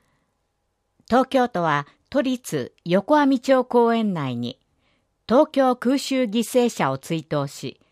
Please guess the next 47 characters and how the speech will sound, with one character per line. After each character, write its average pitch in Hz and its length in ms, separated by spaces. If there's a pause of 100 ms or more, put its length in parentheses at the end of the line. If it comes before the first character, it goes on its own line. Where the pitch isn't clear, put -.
(320)
平 277 260
和 247 220
を 220 80
記 - 200
念 214 280
す - 160
る 127 120
日 - 320 (140)
を 247 140
建 202 240
設 - 340
し、 - 240 (540)
碑 220 240
の 269 180
内 247 240
部 170 140
に 143 260 (240)
犠 190 120
牲 285 280
者 233 160
の 160 180
お 170 60
名 214 160
前 226 260
を 208 120
搭 196 200
載 175 280
し - 140
た 147 220 (400)
東 277 280
京 262 240
空 247 240
襲 147 300
犠 139 180
牲 285 280
者 247 220
名 208 260
簿 123 300
を 247 240
お 165 120
納 190 260
め 165 80
し - 120
て 151 140
い 127 100
ま 131 140
す。 - 220